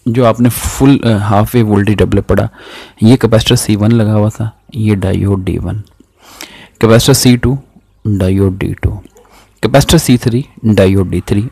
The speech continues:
आप इसमें symmetry देखें कि ये capacitor और उसके सामने ये diode इस configuration में कि पी रीजन ऊपर और एन रीजन नीचे। फिर capacitor आपने लगाया बिल्कुल same इसी symmetry में कि left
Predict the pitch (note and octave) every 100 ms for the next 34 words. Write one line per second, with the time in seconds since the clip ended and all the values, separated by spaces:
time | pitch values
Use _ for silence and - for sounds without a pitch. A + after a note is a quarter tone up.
0 | - C#3+ - F3+ - F3+ - C#3 B2+ -
1 | D#3 A#2+ G2 - G2 - - - - -
2 | - B2 A2+ A#2 C#3 - - F#2+ - C3
3 | - _ - G2+ G#2+ - A2 G#2+ G2 G2+
4 | G#2 G2 F#2 F#2 G2 - - - F2+ G2
5 | F#2+ G2 A2 G#2 G#2 G#2 - B2 A2 G#2
6 | G2 - A#2 - G2+ F#2+ F#2+ F2+ G2 F#2+
7 | - G#2+ - _ _ - - - - -
8 | E3+ F#3 D3 C#3+ - D3+ D#3 D#3 B2 G2+
9 | A#2+ - _ _ _ _ _ _ _ _
10 | _ _ _ - - G#3 G#3 F3+ D#3+ D#3+
11 | - - E3 - F#2 - F#2+ F2+ F#2+ G#2
12 | C3 C3+ C3 - - G2+ G#2 E3+ - -